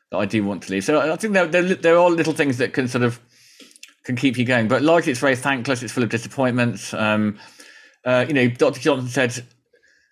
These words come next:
"Toil, envy, want, the patron and the jail. These are the ills that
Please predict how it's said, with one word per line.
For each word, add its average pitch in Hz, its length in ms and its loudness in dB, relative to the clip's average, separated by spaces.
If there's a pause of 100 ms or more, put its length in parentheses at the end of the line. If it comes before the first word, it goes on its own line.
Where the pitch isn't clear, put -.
(140)
"Toil, 160 580 4 (220)
envy, 123 640 2
want, 113 540 0 (160)
the 123 80 -8
patron 117 560 -2
and 110 180 0
the 107 60 0
jail. 95 540 0 (520)
These 127 320 2
are 127 60 2
the 113 220 2
ills 107 360 2
that - 320 -2